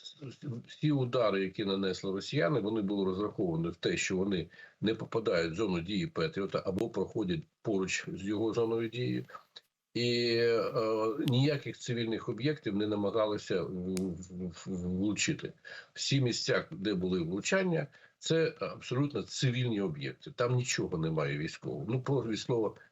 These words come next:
нічого. Навіть, е, якщо вони підвищили точність, е, Іскандера, то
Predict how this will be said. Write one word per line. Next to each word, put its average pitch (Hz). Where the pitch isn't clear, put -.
нічого. -
Навіть, 127
е, 101
якщо 113
вони 135
підвищили 127
точність, 127
е, 113
Іскандера, 131
то 104